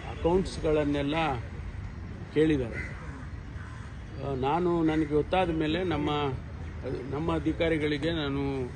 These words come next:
ತಿಳಿಸಿದೆ, "ನೀವು ಅಕೌಂಟ್ಸ್ ಅವ್ರು ಏನೇ ಕೇಳಿದ್ರು ಕೂಡ ಅಕೌಂಟ್ಸ್ ಎಲ್ಲ ಕೊಡಿ.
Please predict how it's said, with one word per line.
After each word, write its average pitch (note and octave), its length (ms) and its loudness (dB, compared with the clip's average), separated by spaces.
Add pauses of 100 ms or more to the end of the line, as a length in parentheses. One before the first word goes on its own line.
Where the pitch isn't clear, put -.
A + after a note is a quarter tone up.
ತಿಳಿಸಿದೆ, D#3 560 0
"ನೀವು C#3 400 -4
ಅಕೌಂಟ್ಸ್ D3+ 400 0
ಅವ್ರು C3+ 200 2
ಏನೇ D#3 200 2
ಕೇಳಿದ್ರು C#3 420 0
ಕೂಡ C3+ 220 -4 (1000)
ಅಕೌಂಟ್ಸ್ D#3 540 2
ಎಲ್ಲ C#3+ 200 2
ಕೊಡಿ. C3+ 520 2